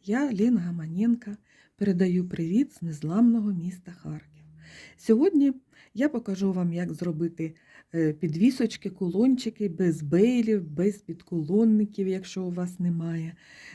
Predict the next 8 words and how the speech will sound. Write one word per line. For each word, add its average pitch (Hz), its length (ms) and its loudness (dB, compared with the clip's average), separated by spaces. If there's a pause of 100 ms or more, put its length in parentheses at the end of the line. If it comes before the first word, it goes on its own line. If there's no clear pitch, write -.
(120)
Дивіться, 170 500 -2 (440)
ось 180 180 -16
у 185 40 -2
нас 190 240 -4
є 190 60 0
така 180 320 -10
гарна 175 560 -2 (280)
намистинка. 180 840 -2